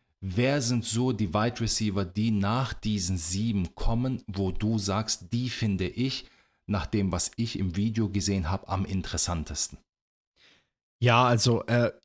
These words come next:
Speaker 2: ich glaube, für, für Dynasty-Fans ist vor allem auch sehr wichtig zu wissen, dass, äh,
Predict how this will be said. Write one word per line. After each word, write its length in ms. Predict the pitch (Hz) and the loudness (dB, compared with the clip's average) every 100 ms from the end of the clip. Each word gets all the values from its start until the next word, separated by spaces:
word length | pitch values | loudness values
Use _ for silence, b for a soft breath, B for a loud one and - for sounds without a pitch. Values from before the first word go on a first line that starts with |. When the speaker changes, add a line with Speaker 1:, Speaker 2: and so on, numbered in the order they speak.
| - | -2
Speaker 2:
ich 140 | 123 | 0
glaube, 360 | 131 120 131 120 | 4 6 6 4
für, 380 | - 117 113 - | 6 6 4 2
für 180 | - 117 | 0 2
Dynasty-Fans 1000 | 107 113 151 143 135 120 127 131 139 - | 4 6 6 4 2 2 4 6 4 2
ist 200 | 113 - | 0 2
vor 180 | 120 - | 2 2
allem 240 | 120 120 | 4 4
auch 140 | 107 | 2
sehr 260 | 104 110 113 | 2 4 4
wichtig 340 | 117 - 113 | 2 0 -2
zu 160 | - 107 | 0 2
wissen, 480 | 113 120 110 107 104 | 4 4 4 4 2
dass, 360 | 107 101 - - | 0 2 -2 -4
äh, 500 | 107 107 104 101 98 | -2 0 0 0 -2